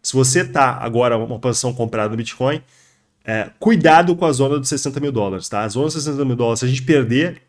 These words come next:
essa zona aqui agora, vai confirmar que essa, esse pessoal ali tá preso ali em cima, vai dar liquidez mais abaixo, tá bom? Então não temos ainda a, a, a, essa confirmação. Precisa de fato que agora a gente conseguir, é, o Bitcoin teria que perder a região de sessenta mil dólares,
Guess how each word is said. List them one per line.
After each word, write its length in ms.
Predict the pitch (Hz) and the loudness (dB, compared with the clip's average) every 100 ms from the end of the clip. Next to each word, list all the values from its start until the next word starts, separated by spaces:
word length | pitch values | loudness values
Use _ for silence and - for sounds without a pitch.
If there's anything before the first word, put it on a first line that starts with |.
| _ _ | _ _
essa 220 | 123 120 | -6 -4
zona 240 | 117 123 127 | -2 -2 -2
aqui 100 | 123 | -2
agora, 440 | 104 107 127 131 - - _ _ _ | -2 -2 -2 -6 -18 -20 _ _ _
vai 200 | 127 160 | 2 2
confirmar 600 | 170 180 185 160 139 170 | 4 0 2 2 4 2
que 60 | - | 0
essa, 160 | - 147 131 | -2 -2 -2
esse 160 | 135 131 | -4 -2
pessoal 400 | 135 131 127 127 | -2 0 0 0
ali 100 | 123 | 0
tá 120 | 123 | -4
preso 260 | 120 120 113 | -4 -4 -4
ali 60 | |
em 40 | 110 | -4
cima, 220 | 131 135 | -2 0
vai 180 | 135 147 | 2 2
dar 100 | 147 | 0
liquidez 360 | 139 131 131 | 0 0 2
mais 160 | 131 127 | 0 -2
abaixo, 400 | 127 98 92 - | 0 -2 -4 -10
tá 100 | 95 | -8
bom? 240 | 98 120 | -6 -6
Então 300 | 123 135 147 | -4 -2 0
não 260 | 151 165 240 | 0 0 -2
temos 400 | - 180 214 175 | 0 2 2 2
ainda 200 | 165 170 151 | 0 -2 -4
a, 160 | 131 | -6
a, 560 | 95 113 117 92 107 101 | -6 -8 -8 -8 -8 -8
a, 60 | - - | -10 -12
essa 180 | 117 | -12
confirmação. 680 | 135 135 127 113 - 117 151 - - _ _ | -6 -6 -4 -4 -4 -4 -6 -10 -20 _ _
Precisa 220 | 123 156 | -4 -2
de 60 | - | 0
fato 240 | 151 147 | -2 0
que 60 | 135 | -2
agora 220 | 127 131 | 0 0
a 20 | |
gente 120 | 127 | -2
conseguir, 560 | 131 123 113 127 127 127 | -6 -8 -4 -4 -4 -8
é, 360 | 104 101 95 85 _ _ _ _ - | -8 -6 -6 -10 _ _ _ _ -16
o 60 | |
Bitcoin 320 | 107 110 135 127 | -12 -8 -4 -4
teria 320 | 131 123 135 | -4 -4 -4
que 140 | 131 | -4
perder 420 | - 147 120 143 | 0 2 2 2
a 60 | 180 | 2
região 180 | 139 143 | 0 -2
de 60 | |
sessenta 260 | - 139 127 | -4 -4 -2
mil 120 | 113 | -2
dólares, 480 | 104 110 147 151 | 0 0 -2 -4